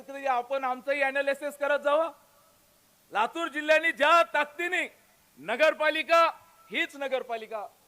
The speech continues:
आमदार साहेब, ही नगरपालिका उदगीरची कधीच नव्हती. पहिल्यांदा साहेब खेचून आणली आपण भारतीय जनता पार्टी, महानगरपालिका खेचून आणली.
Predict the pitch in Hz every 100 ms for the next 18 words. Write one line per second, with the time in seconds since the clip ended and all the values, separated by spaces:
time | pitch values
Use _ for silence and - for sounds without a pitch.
0 | _ 180 214 240 247 269 262 _ _ _
1 | _ _ _ 180 233 196 254 262 247 247
2 | 247 294 302 247 220 202 294 285 302 262
3 | 269 320 320 311 311 294 - _ _ _
4 | - 240 285 311 320 330 320 311 320 -
5 | - 277 277 330 320 330 339 330 330 302
6 | 277 269 214 240 185 170 143 _ _ _
7 | _ _ _ _ _ _ _ - 220 330
8 | 339 339 330 320 320 302 277 294 294 339
9 | 330 320 311